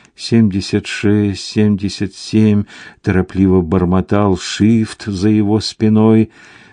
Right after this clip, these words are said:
Зефира положил на пол перед окном алюминиевую стремянку.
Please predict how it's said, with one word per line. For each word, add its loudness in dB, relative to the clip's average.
Зефира 0
положил 0
на 0
пол -4
перед -4
окном -2
алюминиевую -4
стремянку. -12